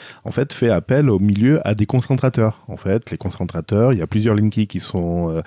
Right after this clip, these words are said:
reliés à ce concentrateur. C'est ce concentrateur qui récolte les données et après qui communique avec le central, euh, régional,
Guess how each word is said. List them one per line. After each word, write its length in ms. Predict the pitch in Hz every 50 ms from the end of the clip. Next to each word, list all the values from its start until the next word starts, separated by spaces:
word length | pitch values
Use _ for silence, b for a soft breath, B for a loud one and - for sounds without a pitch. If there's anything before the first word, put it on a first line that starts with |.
| B B B B B B
reliés 340 | - - 104 110 104 110 107
à 60 | 95
ce 120 | - 101
concentrateur. 800 | - - 98 - - 95 85 82 82 80 - 101 104 120 135 143
C'est 100 | - -
ce 140 | 95 - 95
concentrateur 640 | - 113 101 - 107 101 - 110 101 - 113 104 -
qui 140 | - - 82
récolte 420 | 87 95 - - 107 98 - -
les 140 | 90 85 82
données 320 | 78 82 82 92 113 123 110
et 60 | 85
après 200 | 80 - 117 113
qui 160 | - 92 85
communique 460 | - 98 92 90 90 95 113 117 -
avec 280 | 104 95 101 98 - -
le 80 | 101
central, 600 | 92 - - 95 87 - - 104 104 107 110 98
euh, 140 | 95 87 87 82
régional, 500 | 90 98 87 95 90 87 95 117 139